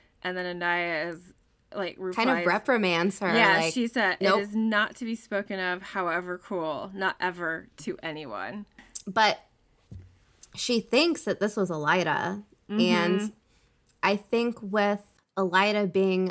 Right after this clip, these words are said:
Speaker 2: of nobility, no, Elida would know about Moraine's family.
Speaker 1: Well, and she's also, like, moderately obsessed with Moraine and Swan, so I can't see her not knowing a detail as big as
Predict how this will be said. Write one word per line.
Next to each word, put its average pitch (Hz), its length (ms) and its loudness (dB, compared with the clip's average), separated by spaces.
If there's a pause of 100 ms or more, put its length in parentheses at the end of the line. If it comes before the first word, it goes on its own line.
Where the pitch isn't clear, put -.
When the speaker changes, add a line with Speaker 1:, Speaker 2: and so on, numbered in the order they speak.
Speaker 2:
of 185 340 0
nobility, 208 1120 -2
no, 180 240 -2 (100)
Elida 190 440 2
would 170 200 0
know 180 840 2 (500)
about 170 680 2 (220)
Moraine's 165 880 -2 (100)
family. 151 680 -6
Speaker 1:
Well, 330 220 0
and 311 180 0
she's 311 220 -6
also, 349 420 0
like, 262 180 -2
moderately 220 720 0
obsessed 214 680 -6
with 208 180 -12
Moraine 196 400 -4
and 202 160 -8
Swan, 202 420 -4
so 240 140 -8
I 208 160 -4
can't 262 340 -6
see 247 320 -4
her 233 220 -4
not 202 240 -2
knowing 190 520 -4
a 190 120 -6
detail 180 580 -6
as 175 220 -6
big 170 260 -10
as 175 340 -10